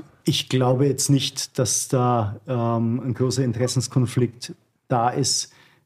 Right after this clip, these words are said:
ähm, weil, ich sag mal so, äh, Stewards Punkte, die er vergibt, ähm, sind schon immer gut nachvollziehbar, weil es ja bei anderen Führern und anderen Kritikern, ähm, auf einem ähnlich hohen Niveau sind.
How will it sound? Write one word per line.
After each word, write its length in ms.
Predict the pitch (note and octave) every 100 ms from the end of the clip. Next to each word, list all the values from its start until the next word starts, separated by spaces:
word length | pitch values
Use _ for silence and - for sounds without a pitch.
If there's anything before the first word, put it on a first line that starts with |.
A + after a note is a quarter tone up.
| _
ähm, 540 | C#3+ B2 B2 A#2+ A#2+ G2+ - _ _ _ _ _ _ _ _ _ -
weil, 500 | B2+ B2 A#2+ B2+ G#2+ - - - -
ich 140 | - -
sag 120 | B2+
mal 100 | B2+
so, 240 | A#2 B2+ B2+ C3
äh, 460 | A#2+ A#2 G#2+ A2+
Stewards 380 | A2+ - C3 B2+
Punkte, 560 | - C3 A#2+ - B2+ A#2
die 180 | A2 B2+
er 60 |
vergibt, 640 | - A#2 C3 B2+ - - C3+
ähm, 500 | C3 A#2 A#2 A#2 G#2+ G#2 - _ -
sind 260 | - C3+
schon 140 | B2+ C3+
immer 180 | B2+ B2
gut 140 | B2+
nachvollziehbar, 720 | B2 B2+ - C#3 - C3+ B2+
weil 80 | B2
es 80 | A#2
ja 100 | B2+
bei 140 | B2
anderen 340 | A#2 B2 B2+ A#2
Führern 520 | - C3 B2+ B2+ B2+
und 220 | B2 A2+
anderen 420 | - B2 B2+ A#2+
Kritikern, 720 | - B2+ B2 C3 B2 A#2+ B2
ähm, 460 | B2 A#2+ A#2 A2+ A#2+
auf 200 | B2+ B2
einem 140 | C3 C3
ähnlich 340 | B2 B2+ A#2+
hohen 160 | A#2+ B2
Niveau 260 | A2 A2
sind. 300 | B2 A#2 A2+